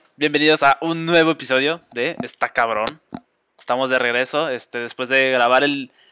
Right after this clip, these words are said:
segundo episodio, hace menos de cinco minutos, casi, casi. Estamos grabando otro episodio porque queremos aprovechar el tiempo para grabar la mayor cantidad de episodios posibles, porque ya va-, pasó bastante tiempo desde el primer episodio.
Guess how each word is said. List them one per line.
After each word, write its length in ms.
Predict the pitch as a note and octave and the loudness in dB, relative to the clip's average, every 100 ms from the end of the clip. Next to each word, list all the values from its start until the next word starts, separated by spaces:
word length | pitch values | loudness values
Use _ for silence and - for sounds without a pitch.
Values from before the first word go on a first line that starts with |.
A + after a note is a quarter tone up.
| _ - | _ -10
segundo 500 | - C#3+ F3+ G#3 A#3 | -2 0 0 0 -2
episodio, 580 | D#3+ - E3 G3+ A3 - _ _ | -2 -2 0 0 -2 -8 _ _
hace 260 | - C#3 D#3 | -4 -2 -2
menos 240 | D#3 D#3+ | -2 -2
de 80 | C#3 | -4
cinco 360 | - D#3+ E3+ E3+ | -6 -8 -6 -6
minutos, 420 | C#3 C#3+ E3 D3+ | -4 -8 -8 -10
casi, 200 | D3+ C#3+ | -10 -8
casi. 340 | D3+ D3+ F3+ - _ _ _ _ _ | -8 -8 -12 -16 _ _ _ _ _
Estamos 340 | C3 - C#3 C#3 | -10 -4 -2 0
grabando 420 | B2+ C3+ C3+ _ | 0 0 -2 _
otro 280 | B3+ - F#3+ | 2 4 2
episodio 420 | C#3 C#3+ E3+ F#3+ | -2 -2 -2 -4
porque 240 | C#3+ C3+ B2+ | -8 -12 -8
queremos 340 | A#2+ B2+ C#3+ | -6 -6 -6
aprovechar 380 | D3+ B2 - B2 | -6 -6 -4 -6
el 100 | A#2+ | -4
tiempo 420 | C#3 C#3 D#3 D3 | -4 -4 -8 -6
para 260 | A#2+ A2+ G#2+ | -4 -2 -2
grabar 460 | G#2 G#2+ B2 C#3 _ _ _ _ - | -2 0 -2 -4 _ _ _ _ -14
la 680 | C3 B2+ B2+ B2 B2 A#2+ | -8 -6 -4 0 2 2
mayor 380 | B2 B2+ B2+ C3+ | 2 -2 0 -2
cantidad 240 | C#3 B2 B2 | -4 -6 -8
de 60 | |
episodios 280 | C3 A#2+ B2 | -8 -10 -12
posibles, 560 | A2+ B2+ C3 D#3 E3 _ _ _ _ _ _ _ _ | -12 -12 -8 -8 -8 _ _ _ _ _ _ _ _
porque 420 | - C3+ C3 C3 B2+ | -2 0 0 -2 4
ya 140 | C3+ | 6
va-, 200 | C#3 - | 6 2
pasó 200 | D#3+ - | -6 -2
bastante 320 | B2+ C#3+ C#3 | -2 -4 -8
tiempo 300 | C3 C3 C#3+ | -8 -4 -2
desde 360 | C3 A#2 G#2+ G#2 _ - | -2 -2 -6 -10 _ -18
el 160 | B2+ | -16
primer 300 | - A#2+ B2 | -12 -8 -6
episodio. 420 | B2+ - A#2+ B2+ | -6 -4 -4 -4